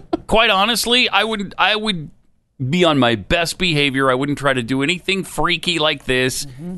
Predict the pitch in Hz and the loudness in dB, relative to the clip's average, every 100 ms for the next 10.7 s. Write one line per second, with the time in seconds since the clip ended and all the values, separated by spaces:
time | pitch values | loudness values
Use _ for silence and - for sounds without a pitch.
0 | - - 311 - - - 220 226 233 262 | -2 -2 0 0 0 2 2 2 0 -2
1 | 294 330 220 - - _ _ _ _ _ | -2 -4 -6 -10 -20 _ _ _ _ _
2 | _ _ _ _ _ - 175 175 175 160 | _ _ _ _ _ -2 2 4 2 0
3 | - _ _ - 214 208 247 202 - 165 | -8 _ _ -4 -4 0 -2 0 -2 -2
4 | 156 - 87 - 107 107 87 - - _ | -2 0 0 2 0 0 -2 -14 -20 _
5 | - - 160 170 175 156 151 143 - - | -20 -10 -4 -2 -2 -2 -4 -6 -8 -6
6 | - - - _ _ _ _ - 214 226 | -6 -6 -12 _ _ _ _ -4 0 0
7 | 214 190 165 131 - 165 151 - 160 151 | 2 2 2 -2 0 0 -2 -4 0 2
8 | 143 110 95 90 90 - 104 69 67 - | 2 0 0 -2 -4 -6 -8 -8 -10 -4
9 | 113 117 - - - 156 90 69 80 92 | -2 -2 -6 -16 -4 -4 -2 -6 -4 -2
10 | 90 104 98 92 73 - - | -2 -4 -2 -4 -4 -8 -14